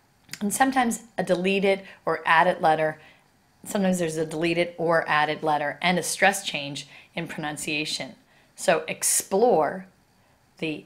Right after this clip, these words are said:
accented syllable is the second syllable, explore, explore. The second syllable is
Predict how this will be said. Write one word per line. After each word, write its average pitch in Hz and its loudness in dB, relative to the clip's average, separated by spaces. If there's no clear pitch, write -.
accented 156 -2
syllable 151 -2
is 139 -8
the - -14
second 185 -2
syllable, 143 -6
explore, 147 0
explore. 151 0
The - -14
second 180 2
syllable 143 -2
is 143 -8